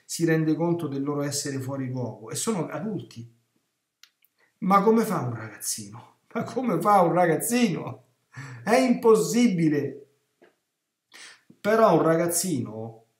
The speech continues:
Instagram, Facebook, le televisioni, ce l'hanno in camera adesso,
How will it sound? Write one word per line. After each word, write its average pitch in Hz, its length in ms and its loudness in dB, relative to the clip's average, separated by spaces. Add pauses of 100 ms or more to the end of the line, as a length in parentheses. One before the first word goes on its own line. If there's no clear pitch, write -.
Instagram, 104 920 -6 (300)
Facebook, 113 1160 -4 (260)
le 135 160 -10
televisioni, 143 840 -2
ce 110 80 -14
l'hanno 135 220 -6
in 143 80 -6
camera 139 520 -6
adesso, - 560 -14